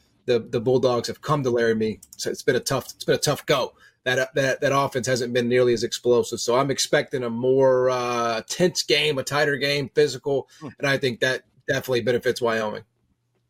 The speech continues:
Speaker 2: Choppy, uh, I'll tell people if they want your degenerate parlay to go find it on your Twitter. I'm sure you'll post it there at some point this weekend. But since we're tight on time, just give me a s-,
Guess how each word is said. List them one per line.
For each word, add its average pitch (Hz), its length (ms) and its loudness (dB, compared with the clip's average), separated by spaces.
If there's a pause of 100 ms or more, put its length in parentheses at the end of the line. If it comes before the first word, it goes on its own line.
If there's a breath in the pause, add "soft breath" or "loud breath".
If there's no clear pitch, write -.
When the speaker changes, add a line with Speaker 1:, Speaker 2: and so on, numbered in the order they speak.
(180)
Speaker 2:
Choppy, 208 580 4
uh, 175 240 8
I'll 165 120 6
tell 208 200 -2
people 208 320 -8
if 170 100 -10
they 185 80 -4
want 175 280 -2
your 156 100 -6
degenerate 151 640 -4
parlay 143 640 -2 (280 soft breath)
to 123 80 -12
go 139 140 0
find 143 320 -2
it 135 80 -6
on 131 160 -4
your 117 100 -8
Twitter. 127 420 -2
I'm 110 120 -6
sure 131 180 -4
you'll 120 160 -4
post 123 360 -4
it 104 100 -8
there 104 200 -4
at - 80 -12
some 110 220 -4
point 110 300 -4
this 104 200 -6
weekend. 101 520 -4
But 110 240 -2 (220 soft breath)
since 123 220 -10
we're 127 80 -8
tight 143 260 -2
on 135 140 -4
time, 123 300 -2
just 107 180 -16
give 127 120 -10
me 123 80 -8
a 110 60 -6
s-, - 140 -14